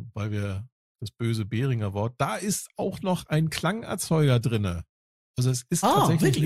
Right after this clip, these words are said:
Speaker 1: nicht nur einfach ein Klon. Ja! Wie geil ist das denn? Das ist nicht einfach nur ein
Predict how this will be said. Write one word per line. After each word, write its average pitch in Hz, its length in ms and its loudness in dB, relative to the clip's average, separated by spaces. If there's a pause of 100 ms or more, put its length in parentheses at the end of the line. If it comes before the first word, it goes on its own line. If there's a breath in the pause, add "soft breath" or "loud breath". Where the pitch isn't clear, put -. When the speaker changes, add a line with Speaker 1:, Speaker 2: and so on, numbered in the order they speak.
Speaker 1:
nicht 127 80 -2
nur 131 140 0
einfach 127 400 -2
ein 123 300 2
Klon. 175 340 0
Ja! 143 560 4 (1120)
Wie 135 100 4
geil 143 240 4
ist - 160 4
das 175 180 -2
denn? 101 320 0
Das 123 160 0
ist 156 120 2
nicht 165 160 2
einfach 147 300 0
nur 131 420 2
ein 104 460 -4